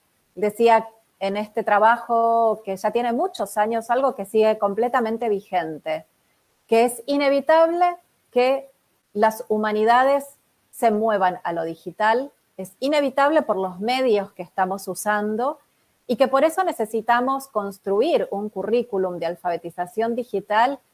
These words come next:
donde trabajen conjuntamente universidades, bibliotecas,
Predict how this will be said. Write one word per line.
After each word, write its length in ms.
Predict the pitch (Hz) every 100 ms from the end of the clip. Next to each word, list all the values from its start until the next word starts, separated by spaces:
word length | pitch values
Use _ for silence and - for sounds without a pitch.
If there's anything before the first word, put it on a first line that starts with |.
| _
donde 320 | 196 240 240 233
trabajen 480 | 247 330 - 381
conjuntamente 1300 | 320 202 202 - 269 269 233 226 233 269 294 311 320 320 _ _
universidades, 960 | - 220 208 202 196 196 233 285 311 311 - _ _
bibliotecas, 880 | 202 185 185 185 233 240 254 277